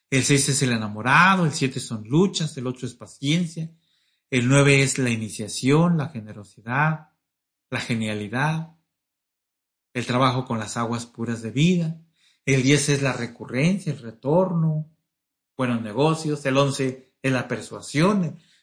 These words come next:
el doce es ayudar a la gente, el trece es la muerte, pero podría ser la muerte de un yo, el catorce es la temperancia, la estabilidad, el quince es la pasión, el dieciséis es la fragilidad,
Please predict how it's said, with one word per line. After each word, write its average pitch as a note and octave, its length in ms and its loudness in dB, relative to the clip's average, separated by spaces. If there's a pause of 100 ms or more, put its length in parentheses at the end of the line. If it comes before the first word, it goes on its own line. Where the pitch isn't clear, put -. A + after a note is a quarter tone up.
el B2+ 140 2
doce C#3 240 4
es C3+ 120 0
ayudar A#2+ 320 -2
a B2 40 0
la A2 140 -4
gente, D#3+ 500 0
el B2+ 180 -4
trece C3+ 480 2
es - 200 -4
la G#2+ 120 -16
muerte, C#3+ 680 -6 (400)
pero B2 160 0
podría B2+ 260 2
ser B2+ 180 0
la A2+ 80 -2
muerte A2+ 340 -6
de A2+ 80 -8
un A2 120 -4
yo, F3 340 -4 (560)
el C#3 140 2
catorce C#3+ 480 2
es C3+ 40 2
la C3 160 0
temperancia, C3 720 0
la B2+ 80 -4
estabilidad, A2+ 680 -4
el D3+ 140 -2
quince C#3 260 -2
es C3 60 -4
la A2+ 160 -12
pasión, E3 460 0
el F3 120 0
dieciséis B2 480 -8
es - 60 -14
la C3 160 -10
fragilidad, A#2+ 840 -10